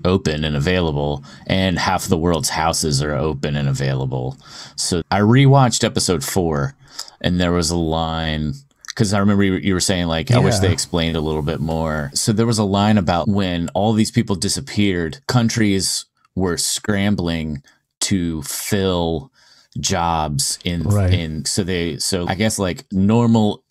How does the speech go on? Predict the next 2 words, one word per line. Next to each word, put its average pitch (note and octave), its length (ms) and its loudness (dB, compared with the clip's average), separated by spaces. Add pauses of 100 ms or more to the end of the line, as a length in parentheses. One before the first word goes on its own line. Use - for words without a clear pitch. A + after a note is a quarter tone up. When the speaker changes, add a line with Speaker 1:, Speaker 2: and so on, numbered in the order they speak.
(220)
Speaker 1:
immigration E2+ 1000 0 (480)
wasn't E2 760 -2